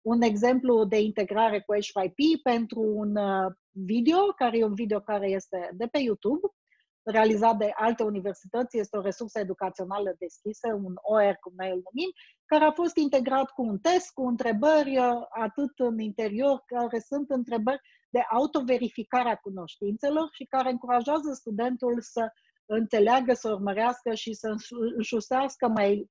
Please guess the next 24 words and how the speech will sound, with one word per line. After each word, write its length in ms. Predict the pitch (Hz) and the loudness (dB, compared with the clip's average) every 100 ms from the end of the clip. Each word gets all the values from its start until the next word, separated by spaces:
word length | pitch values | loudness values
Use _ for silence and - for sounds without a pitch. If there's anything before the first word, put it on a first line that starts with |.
| 170 | -6
bine, 600 | 202 285 262 226 247 262 | 0 2 2 2 2 -2
poate, 520 | - 220 226 285 294 311 _ _ _ _ | -2 2 2 4 2 2 _ _ _ _
cu 80 | 214 | -4
siguranță 640 | 214 202 220 269 294 269 | -2 0 2 2 2 0
mai 280 | 226 214 208 | 0 0 0
eficient, 760 | 196 214 185 - 208 226 277 262 | 0 -2 -6 -2 2 2 0 -4
uh, 260 | 247 233 220 _ _ _ | -2 -2 -4 _ _ _
cunoștințele 720 | 240 226 214 269 277 262 220 | -4 -2 -2 -2 -2 0 0
pe 120 | 208 | -2
care 280 | 202 208 196 | -4 -2 0
le 120 | 196 | 0
au 180 | 208 220 | 0 -2
despre 300 | 202 202 - | -4 -6 -6
un 120 | 202 196 | -8 -6
anumit, 480 | 190 185 196 202 | -6 -4 -4 -4
uh, 240 | - 180 175 | -6 -6 -8
subiect. 500 | 175 - 165 185 - _ _ _ _ _ | -10 -10 -8 -8 -10 _ _ _ _ _
Aceste, 760 | - 240 392 403 392 330 269 233 | 0 4 4 4 4 4 2 -4
uh, 440 | - 233 226 220 214 214 | -8 -4 -2 -4 -6 -4
resurse 920 | 226 233 - 370 - 254 285 311 247 _ - | 0 0 2 0 0 0 0 -2 -12 _ -4
au 120 | 247 | -2
fost 240 | 254 330 - | 0 -2 -4
constant 460 | 302 277 294 311 | -4 -2 -2 -2
încurajate. 720 | 294 240 226 220 208 175 - | -2 -6 -4 -4 -4 -8 -12